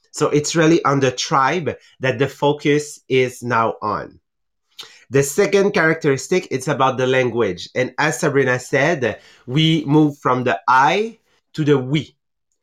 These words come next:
So now we talk about we. And, like, it's an inclusive we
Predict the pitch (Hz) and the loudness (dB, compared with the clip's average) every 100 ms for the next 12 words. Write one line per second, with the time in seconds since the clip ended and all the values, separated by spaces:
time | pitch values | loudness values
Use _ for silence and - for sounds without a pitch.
0 | _ - - 151 147 139 156 180 - 120 | _ -6 2 2 4 4 2 0 -4 -6
1 | 139 - 147 135 135 120 123 120 - 117 | -6 -4 0 0 0 -6 -4 -4 -6 -12
2 | 113 160 147 - _ _ _ _ _ 135 | -6 -4 -4 -8 _ _ _ _ _ -4
3 | 131 131 135 - 143 - 139 131 - 139 | -2 -2 -2 -4 -8 0 -2 -2 -4 -2
4 | 139 - 160 190 190 160 147 123 120 147 | -2 -4 2 2 4 0 0 0 -2 0
5 | 175 | 0